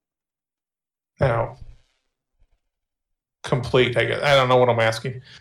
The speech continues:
but it, it seemed like he would ju-, it would just be a,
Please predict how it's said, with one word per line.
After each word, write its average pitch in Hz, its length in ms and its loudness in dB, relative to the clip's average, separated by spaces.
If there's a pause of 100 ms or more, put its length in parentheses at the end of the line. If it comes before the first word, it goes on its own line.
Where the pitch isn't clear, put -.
(220)
but 143 220 4
it, 165 180 4
it 160 60 4
seemed 170 260 2
like 151 160 4
he 160 140 2
would 147 200 0
ju-, 139 180 2
it 151 100 2
would 135 160 4
just 135 300 0
be 131 320 2
a, 123 580 0